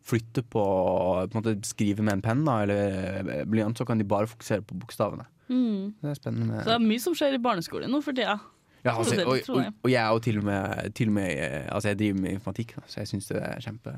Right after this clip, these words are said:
Speaker 1: kjempespennende.
Speaker 2: Kjempe, kjempespennende. Eh, men i manuelle nyheter, skal jeg si.
Speaker 1: <laughs> Analoge
Speaker 2: Brev og
Speaker 1: nyheter.
Speaker 2: sånn, analoge nyheter. Så legger Posten ned brevsortering i Trondheim, som betyr at Torn er ansatt mister jobben sin.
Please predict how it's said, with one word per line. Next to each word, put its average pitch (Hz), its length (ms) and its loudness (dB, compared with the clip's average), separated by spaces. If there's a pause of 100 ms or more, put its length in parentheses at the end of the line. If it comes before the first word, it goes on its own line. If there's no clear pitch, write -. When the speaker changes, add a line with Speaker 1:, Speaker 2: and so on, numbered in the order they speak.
Speaker 1:
kjempespennende. - 480 -12
Speaker 2:
Kjempe, 185 480 -8 (260)
kjempespennende. 175 840 -10
Eh, 208 440 2
men 208 280 2 (160)
i 214 140 2 (160)
manuelle 190 680 0
nyheter, 247 380 0
skal 262 220 -4
jeg 262 480 4
si. 403 160 6 (380)
Speaker 1:
<laughs> 320 420 4
Analoge 160 340 6
Speaker 2:
Brev 208 300 6
og 214 80 2
Speaker 1:
nyheter. 233 60 2
Speaker 2:
sånn, 269 180 4 (160)
analoge 214 480 4
nyheter. 208 400 2 (580)
Så 233 220 2 (220)
legger 233 280 2
Posten 214 380 0
ned 208 160 0
brevsortering 226 720 0
i - 20 2
Trondheim, 190 400 0
som 208 160 0
betyr 196 380 0
at - 100 -8
Torn 233 320 0
er 208 140 2
ansatt 170 320 -2
mister 202 240 -2
jobben 160 320 0
sin. 262 160 0